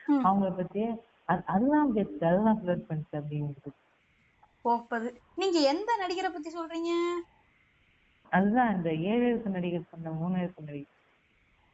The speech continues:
Speaker 1: ஓ, ஆமா, ஆமா, ஆமா, ஆமா, ஆமா. அவ அந்த நடிகரா?
Speaker 2: ஆ.
Speaker 1: அவர் ஒரு கேனக்குதி நடிகர், தெரியுமா அது உங்களுக்கு?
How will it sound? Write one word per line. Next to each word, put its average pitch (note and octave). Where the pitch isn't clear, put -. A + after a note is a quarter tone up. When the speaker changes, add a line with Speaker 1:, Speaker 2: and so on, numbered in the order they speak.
Speaker 1:
ஓ, C#4
ஆமா, E4
ஆமா, D#4+
ஆமா, D4
ஆமா, C4
ஆமா. B3
அவ B3
அந்த C#4
நடிகரா? A3+
Speaker 2:
ஆ. D3+
Speaker 1:
அவர் C#4+
ஒரு D#4+
கேனக்குதி E4+
நடிகர், C#4+
தெரியுமா D4
அது C#4
உங்களுக்கு? C#4